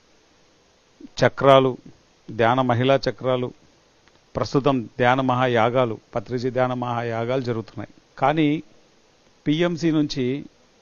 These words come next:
ఇది ఫస్ట్, మొట్టమొదటి ధ్యాన యజ్ఞం. మనం ఈ ప్రకృతికి ఈ సమయంలో ఏదైతే అవసరమో అది చేయించుకుంటోంది. ఒక అద్భుతమైనటువంటి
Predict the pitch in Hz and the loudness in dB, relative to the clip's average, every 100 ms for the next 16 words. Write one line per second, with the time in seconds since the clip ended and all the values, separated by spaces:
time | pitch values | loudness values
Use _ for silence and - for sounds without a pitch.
0 | - 123 123 120 123 - _ - 143 - | -8 -4 0 -2 -4 -12 _ -2 -2 -2
1 | - 143 135 147 147 139 107 95 _ 120 | -2 2 2 2 2 2 0 -10 _ -6
2 | 113 117 120 104 104 - _ _ _ - | -4 -2 -4 -4 -10 -14 _ _ _ -2
3 | 143 151 147 151 - _ _ _ _ _ | 2 4 2 -4 -14 _ _ _ _ _
4 | _ _ _ - _ 143 143 - 135 - | _ _ _ -20 _ 4 4 4 -2 0
5 | 165 156 156 131 131 123 131 139 143 143 | -2 -2 -2 0 0 0 0 2 0 0
6 | 139 - - - - 117 120 127 131 131 | 0 -2 -12 -20 -14 -6 -2 0 0 0
7 | 143 127 131 139 131 120 139 _ _ _ | 0 0 -2 -2 -2 -4 -8 _ _ _
8 | _ - 107 - 139 165 151 143 120 117 | _ -8 -6 0 2 2 -2 -8 -6 -6
9 | 98 - _ _ _ _ _ _ _ _ | -8 -14 _ _ _ _ _ _ _ _
10 | _ _ - - 120 113 110 135 147 143 | _ _ -18 -10 -4 -4 -4 -4 -2 -2
11 | 135 135 123 | -2 -4 -6